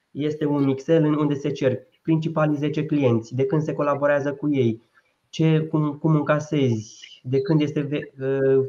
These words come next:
care este vechimea relației, pe aia te muți pe furnizori, se cer aceleași informații pe invers. Pe aceste două categorii, deci clienți și furnizori, mai departe, se cere: „Spargeți-ne top zece clienți,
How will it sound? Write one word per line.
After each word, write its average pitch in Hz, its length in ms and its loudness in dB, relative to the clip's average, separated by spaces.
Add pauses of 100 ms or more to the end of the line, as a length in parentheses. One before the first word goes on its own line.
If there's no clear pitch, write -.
care 147 140 -6
este 143 140 -10
vechimea 143 300 -4
relației, 143 340 0
pe - 60 -4
aia 117 100 -2
te 127 80 -4
muți 147 180 -2
pe 151 80 -4
furnizori, 151 520 0
se - 80 -8
cer 143 160 -6
aceleași 135 340 -4
informații 135 440 -4
pe 139 300 -8 (260)
invers. 135 500 0 (440)
Pe - 60 -4
aceste 135 640 -2
două 135 960 2
categorii, 123 480 -2
deci 131 160 0
clienți 127 340 0
și - 60 -14
furnizori, 120 460 0
mai 165 160 2
departe, 160 520 -2 (360)
se 156 100 -4
cere: 135 300 0 (100)
„Spargeți-ne 147 760 -2
top 139 240 -4
zece 135 360 -4
clienți, 156 640 2